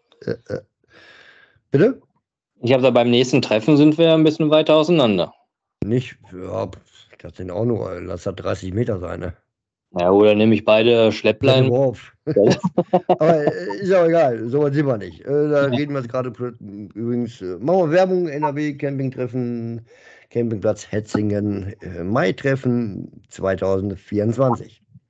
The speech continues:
Speaker 2: Genau.
Speaker 1: So, N R W Camping, ähm, Facebook. Wie kamt ihr dazu, da reinzurutschen?
Speaker 2: In,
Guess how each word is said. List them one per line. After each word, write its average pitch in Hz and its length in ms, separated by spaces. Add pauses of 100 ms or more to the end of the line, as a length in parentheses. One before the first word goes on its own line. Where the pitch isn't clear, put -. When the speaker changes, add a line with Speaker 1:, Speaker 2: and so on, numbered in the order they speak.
(160)
Speaker 2:
Genau. 135 400 (1080)
Speaker 1:
So, 95 400 (300)
N 113 180
R 113 240
W 110 300 (200)
Camping, 82 720 (280)
ähm, 117 520 (160)
Facebook. 117 880
Wie 117 380
kamt 180 480
ihr 151 160
dazu, 147 500
da 135 320
reinzurutschen? 123 800 (1000)
Speaker 2:
In, 120 100